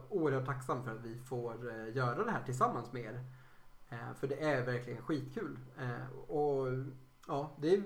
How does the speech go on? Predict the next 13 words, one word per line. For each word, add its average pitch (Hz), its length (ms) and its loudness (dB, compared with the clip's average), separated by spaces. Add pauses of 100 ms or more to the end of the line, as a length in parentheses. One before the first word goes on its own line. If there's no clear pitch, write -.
(240)
mycket 220 320 0
jobb 208 180 8
förstås. 208 400 -2 (120)
Det 160 120 4
är 165 40 2
mycket 185 160 -2
jobb 180 200 2
med 175 80 2
att 165 80 4
städa, 160 500 6
bokföra, 143 760 4 (400)
planera 165 360 4
inköp, 139 520 2